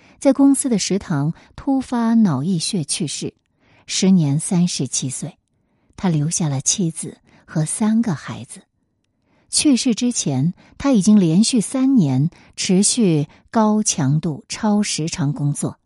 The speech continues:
早上七点离开家门，第二天凌晨两点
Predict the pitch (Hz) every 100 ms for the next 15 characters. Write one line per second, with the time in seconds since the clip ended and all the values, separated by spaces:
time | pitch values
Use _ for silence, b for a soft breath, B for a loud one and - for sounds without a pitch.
0 | b b b b - 208 208 226 208 254
1 | 240 190 160 165 - 196 196 196 175 135
2 | 151 B B B - 302 285 214 - 247
3 | 247 254 b b b 208 277 240 254 208
4 | 151 175 269 226 151 117